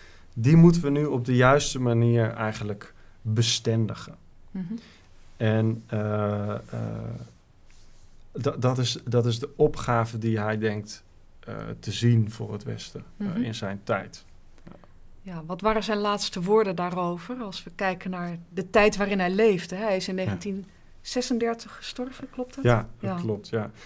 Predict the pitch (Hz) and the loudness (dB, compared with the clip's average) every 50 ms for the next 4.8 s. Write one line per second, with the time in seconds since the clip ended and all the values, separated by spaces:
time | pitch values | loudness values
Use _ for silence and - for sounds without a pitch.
0 | - - - 123 127 127 131 123 131 135 135 135 131 - 127 143 143 143 139 131 | -20 -10 0 4 4 6 6 4 6 4 4 4 4 2 0 0 0 0 -2 -4
1 | 123 - 131 127 123 123 123 127 123 - 117 113 113 117 113 104 110 104 104 - | 0 2 2 4 4 4 4 2 2 2 0 0 0 0 -2 -2 0 -2 -2 -2
2 | 135 120 - - 123 117 113 113 - - - - - 120 113 110 104 104 104 - | -2 -4 -4 -2 -4 -4 -2 -2 -6 -10 -12 -10 -6 -4 -2 -2 -2 -4 -8 -12
3 | - - - - - - 139 123 117 113 110 - - 104 101 98 98 - 107 104 | -18 -20 -20 -20 -8 -2 0 2 2 2 0 -2 -4 -4 -4 -4 -6 -6 -6 -4
4 | 101 104 104 101 104 101 - 101 101 - - 131 156 185 175 | -2 -2 -4 -4 -6 -8 -8 -10 -10 -8 -8 -6 -6 -6 -8